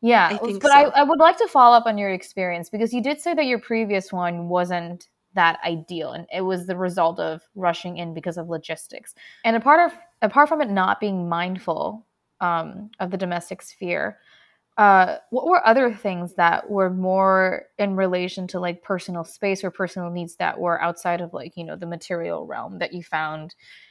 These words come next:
Speaker 1: were stressful for you to deal with in previous experiences, but you were able to navigate that much more wisely today with your fiance?
Speaker 2: Oh, yeah. Good that you mentioned, because I, I think I forgot to mention the part about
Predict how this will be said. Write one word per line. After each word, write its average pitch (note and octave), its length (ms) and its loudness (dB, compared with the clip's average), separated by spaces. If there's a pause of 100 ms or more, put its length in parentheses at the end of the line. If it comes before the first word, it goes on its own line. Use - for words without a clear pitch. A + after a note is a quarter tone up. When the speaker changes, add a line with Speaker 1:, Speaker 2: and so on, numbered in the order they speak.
(380)
Speaker 1:
were G3+ 200 2
stressful F3+ 480 -2
for F3+ 160 -6
you F3 60 -6
to F3 60 -8
deal F3 220 -4
with E3 160 -6
in E3 420 -12
previous F#3+ 380 -4
experiences, E3+ 540 -10
but F3 120 -8
you F3+ 120 -4
were F#3 120 -2
able F3+ 280 -6
to F3+ 120 -8
navigate E3+ 480 -4
that D#3+ 120 -6
much E3+ 200 -6
more F#3 120 -8
wisely E3+ 640 -6 (100)
today E3 300 -6
with - 160 -14
your E3 100 -12
fiance? - 580 -16
Speaker 2:
Oh, C4+ 140 0
yeah. C4 720 -2 (140)
Good B3+ 220 -6
that A#3+ 180 -4
you G3+ 80 -4
mentioned, G3 580 -8
because - 400 -12 (340)
I, - 240 -6
I - 80 -6
think A#3+ 200 -6
I A3 100 0
forgot G#3 320 -2
to A3+ 80 -8
mention F#3+ 320 -6
the F#3 80 -6
part F#3+ 280 -8
about F3 340 -6